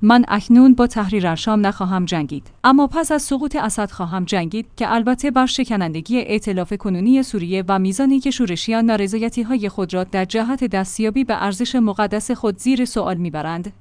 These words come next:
تاکید دارد.» چه قبل و چه پس از سرنگونی اسد، درگیری‌های مکرری بین نیروهای سوریه دموکراتیک اس دی اف به رهبری کردها، گروهی که کنترل منطقه عمدتاً خودمختار شمال شرق سوریه را در دست دارد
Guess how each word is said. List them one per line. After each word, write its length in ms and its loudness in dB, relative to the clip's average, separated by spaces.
تاکید 400 -4
دارد.» 380 -14
چه 180 2
قبل 360 4
و 100 2
چه 220 0
پس 280 0
از 120 2
سرنگونی 640 2
اسد، 380 -6
درگیری‌های 600 2
مکرری 580 -2
بین 220 0
نیروهای 560 0
سوریه 480 -4
دموکراتیک 760 -4
اس 220 -8
دی 200 -4
اف 120 -8
به 140 -2
رهبری 520 -2
کردها، 560 -4
گروهی 320 0
که 140 -2
کنترل 540 0
منطقه 560 0
عمدتاً 540 0
خودمختار 540 -4
شمال 380 2
شرق 360 -2
سوریه 400 -4
را 140 -4
در 180 -2
دست 340 -4
دارد 280 -6